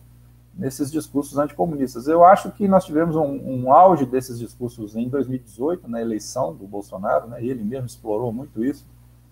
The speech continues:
Ele ameaçou muito, né? Ele disse que, sugeriu que ia matar a gente, que ia exilar a gente. É, foi um auge, né? Eu acho que agora isso tá esfriando um pouco, embora a base do Bolsonaro ainda, né,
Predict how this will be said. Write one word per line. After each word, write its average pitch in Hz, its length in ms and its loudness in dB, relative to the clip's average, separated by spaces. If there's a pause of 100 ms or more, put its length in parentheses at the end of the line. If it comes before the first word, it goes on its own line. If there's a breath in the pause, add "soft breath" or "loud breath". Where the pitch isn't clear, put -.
(340)
Ele 127 180 6
ameaçou 143 580 4
muito, 131 400 2
né? 131 200 2
Ele 101 120 0
disse 120 320 -8
que, 113 500 -6 (300)
sugeriu 113 340 2
que 135 80 -2
ia 135 80 6
matar 127 380 6
a 113 40 4
gente, 135 380 -4
que 120 140 -6
ia 127 80 2
exilar 117 460 4
a - 20 2
gente. 113 500 -12 (800)
É, 107 600 2 (220)
foi 160 160 4
um 160 80 10
auge, 143 380 8
né? 135 200 4
Eu 135 100 10
acho 151 160 8
que 160 60 6
agora 147 300 8
isso 151 160 0
tá 156 80 0
esfriando 156 580 2
um 131 60 -4
pouco, 156 240 -2
embora 135 360 8
a - 200 2
base 131 380 6
do 123 80 -6
Bolsonaro 117 560 -4
ainda, 110 360 -10
né, 113 260 -12